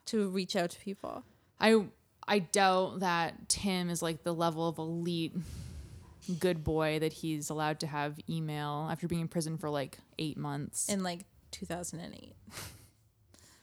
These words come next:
Speaker 2: But yeah. Um, Tim gets, like, led away in handcuffs at the end, which is, like, kind of traumatic.
Speaker 1: Yeah, so apparently it's gonna take two weeks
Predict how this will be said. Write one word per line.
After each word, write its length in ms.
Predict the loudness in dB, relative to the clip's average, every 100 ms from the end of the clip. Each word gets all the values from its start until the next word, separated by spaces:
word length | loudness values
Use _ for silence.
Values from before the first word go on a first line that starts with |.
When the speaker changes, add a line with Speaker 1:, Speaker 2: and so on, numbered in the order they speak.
| _ _ _ _ _ _ _ _ _
Speaker 2:
But 140 | 0 4
yeah. 360 | 4 4 2 -2 -6 -20 -20 _ _ _ _ _ _ _ _ _
Um, 580 | 4 6 6 4 2 0 -6 _ -4
Tim 720 | 4 6 8 8 8 8 6 0 _ -4
gets, 260 | 2 2 4
like, 180 | 2 2
led 260 | 4 6
away 280 | 6 6 4
in 100 | 2
handcuffs 680 | 2 0 -2 0 0 0 -4
at 100 | -4
the 140 | -4
end, 180 | -4 -2
which 120 | -2
is, 100 | -2 0
like, 220 | -2 -6
kind 320 | -4 -2 0
of 100 | -2
traumatic. 720 | -2 0 4 4 2 0 -6 -12 2
Speaker 1:
Yeah, 200 | 4 4
so 140 | 2
apparently 340 | 4 4 4
it's 140 | 4 4
gonna 140 | 2
take 260 | 2 0 -4
two 300 | -2 2 2
weeks 1000 | 2 0 -2 -6 -6 -4 -4 -6 -8